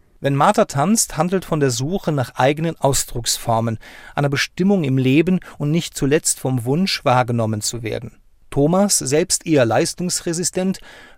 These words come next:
beginnt in der Familiengeschichte nach seiner Bedeutung zu kramen. Vielleicht ist er ja der indirekte Nachfahre eines Künstlergenies. Bevor er die Kladde mit den millionenschweren Unikaten bei Sotheby's versteigern wird,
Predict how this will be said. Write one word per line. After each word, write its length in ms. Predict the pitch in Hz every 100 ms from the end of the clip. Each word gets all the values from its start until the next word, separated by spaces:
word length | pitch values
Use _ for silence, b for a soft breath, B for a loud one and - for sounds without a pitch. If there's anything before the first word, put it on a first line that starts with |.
| -
beginnt 380 | 131 190 220
in 160 | - 156
der 100 | 139
Familiengeschichte 1120 | - 127 131 180 185 160 151 - 151 - 156 B B -
nach 140 | 123
seiner 400 | - 127 180 175
Bedeutung 540 | 139 135 131 123 123 113
zu 160 | -
kramen. 460 | - - 110 107 117 _
Vielleicht 600 | - 127 120 202 - -
ist 240 | - 196
er 60 | 220
ja 120 | 196
der 180 | 165 -
indirekte 580 | 180 190 165 151 - 131
Nachfahre 720 | 123 120 160 - 151 151 151
eines 300 | 156 175 -
Künstlergenies. 1040 | - 160 - 120 110 113 113 107 - -
Bevor 340 | - 131 196 226
er 60 |
die 100 | 135
Kladde 380 | 120 - 156 185
mit 160 | 139 123
den 120 | 131
millionenschweren 840 | 127 127 139 190 165 - 156 147
Unikaten 640 | 151 139 120 - 139 170 147
bei 140 | 131
Sotheby's 600 | 117 175 180 139 131 123
versteigern 600 | - - - 151 175 143
wird, 220 | 127 143